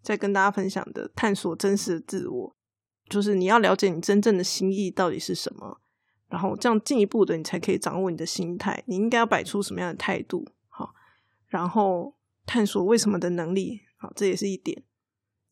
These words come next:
还有对于客观证据的掌握，这些东西都是我讲了好几集在讲的。然后还有最近几集在讲偏见嘛，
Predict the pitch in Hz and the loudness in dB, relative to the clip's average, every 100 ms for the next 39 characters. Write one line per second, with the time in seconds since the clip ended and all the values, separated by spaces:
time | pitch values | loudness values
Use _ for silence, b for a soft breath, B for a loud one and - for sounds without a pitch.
0 | - 196 196 - 226 185 170 - 240 214 | -4 0 0 2 2 2 -2 2 4 4
1 | 208 208 226 190 196 160 - - - 175 | 2 4 2 2 0 -2 -4 -8 -4 -4
2 | 165 - _ _ _ _ _ - 277 269 | -4 -6 _ _ _ _ _ -2 2 4
3 | 277 262 240 247 247 220 180 185 190 175 | 4 4 4 2 2 0 0 0 -2 -2
4 | 170 185 190 - - - - _ - 185 | -2 -2 -4 -8 -12 -14 -18 _ -6 -6
5 | - - - - _ _ _ _ _ _ | -6 -8 -10 -12 _ _ _ _ _ _
6 | _ - 180 226 208 190 202 185 208 214 | _ -6 -2 2 2 2 0 0 0 2
7 | 220 208 180 170 170 185 196 190 151 - | 2 0 -2 -4 -4 0 0 0 -4 -8
8 | - _ - 180 185 190 - 90 - | -14 _ -2 -2 0 0 0 -4 -6